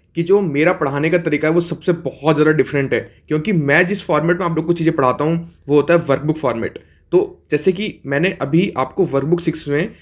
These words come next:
आपको मैंने ग्लोबलाइजेशन के बारे में बेसिक्स अंडरस्टैंडिंग कराई कि ग्लोबलाइजेशन क्या होता है, ग्लोकलाइजेशन क्या होता है, उसी तरीके से अब हम इम्पैक्ट्स के बारे में वर्कबुक सेवन में हमने देखा कि सबसे पहले हमने देखा कि पॉलिटिकल सिस्टम पे क्या इम्पैक्ट होता है ग्लोबलाइजेशन का,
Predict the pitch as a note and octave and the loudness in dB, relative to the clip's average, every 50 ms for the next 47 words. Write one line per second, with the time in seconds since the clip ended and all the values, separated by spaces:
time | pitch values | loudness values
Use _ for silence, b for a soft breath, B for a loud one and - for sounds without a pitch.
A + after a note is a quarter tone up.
0 | B B B - - - - F3 E3 D#3+ E3+ F3+ F3 D#3+ C#3 C3+ B2+ B2+ C3+ C3 | B B B -12 -4 2 2 4 4 4 2 2 0 0 0 0 2 2 2 2
1 | C#3 - - F3 F3 F3+ E3+ E3+ C3 B2+ C#3 E3 E3+ D#3 C#3 C3+ - F3+ E3+ - | 2 2 -2 -2 0 0 0 2 0 0 0 0 -2 -2 -2 -2 -4 -4 -6 -8
2 | - C3+ C3+ C3 - - C#3+ C3+ C#3+ D#3+ D#3+ - C3 B2 A#2 A#2 A#2 - - _ | -8 -6 -6 -6 -6 -4 -4 -2 0 0 0 2 2 2 2 2 0 -2 -10 _
3 | _ - G3+ E3 C#3+ C#3+ C#3+ C#3+ C3+ C3 D3 D3 C#3+ D3 C#3+ C3+ C#3+ C#3+ - - | _ -6 -6 -4 -2 0 2 2 4 4 4 4 4 2 2 2 2 2 2 2
4 | G3+ G3+ - F#3+ F#3 E3+ D#3+ D#3 F#3 G3+ G#3+ F#3+ D3 C3+ D3+ D#3+ F3 E3+ E3+ F#3+ | 0 2 2 2 2 2 2 2 0 0 0 0 0 4 6 6 6 6 6 4
5 | F3 E3 D#3 D#3 D3+ D#3 D#3 D3+ D3+ G#3+ G3+ F#3+ F3 F3 C#3 B2 A2 - G#2 B2 | 2 2 2 2 2 2 0 0 0 0 -2 -2 0 0 0 0 -2 -2 -4 -4
6 | C3 C3+ B2+ C3 b b b b b _ - E3+ E3+ B3 B3+ B3 G3 E3 E3 E3 | -4 -4 -6 -6 b b b b b _ -2 0 0 2 2 4 4 4 4 2
7 | F3 F3 - - E3 F#3 G#3 G#3 - - C#3+ C#3+ - C#3+ C#3+ - - - - F3+ | 0 0 0 0 0 0 0 -2 -4 -6 -6 -4 -2 -2 -4 -4 -4 -2 -2 0
8 | D#3 C#3 C3+ C#3 D#3 E3+ D#3 C3+ B2 C3+ D3+ D#3 - D3 B2 B2+ C3 C3+ C#3 C3+ | 2 2 2 2 2 0 0 0 -2 -2 -4 -4 -2 -2 0 0 -2 -2 -4 -2
9 | C3 C3+ - A#2 A2+ - B2+ A#2+ - B B B B B B G#3 B3 B3 A#3+ B | -2 -2 -2 -2 -2 -4 -4 -8 -10 B B B B B B -2 -2 -2 -4 B
10 | B B B - F#3 E3+ - C4 B3 - G#3 F#3 F#3 F#3+ G3 F#3 F3 D3+ D3 D#3 | B B B -2 0 0 2 0 2 2 2 2 2 2 2 2 2 2 2 4
11 | D#3+ F3 G3+ - B B B B - A#3 B3 - - _ - F#3+ F3 E3+ F#3 F3 | 4 2 2 0 B B B B -6 -6 -6 -6 -6 _ 2 4 4 4 4 4
12 | G3 A3 - C4 B3+ B3+ - E3+ - - F3 D#3+ D#3+ D#3 E3+ D#3+ E3 F3+ E3+ E3 | 0 0 0 0 -2 0 -2 -6 -2 0 0 2 2 2 2 2 4 2 2 2
13 | D#3+ E3 E3 E3 E3 F3 E3 D#3+ E3 D#3+ D#3 D#3 D#3 D3+ D3+ D#3 D3+ D3 D3 - | 2 2 0 0 2 2 0 2 2 0 2 2 2 2 2 2 2 2 2 0
14 | E3+ D#3 - F3 F3 F3+ B | -2 -2 0 0 -2 -2 B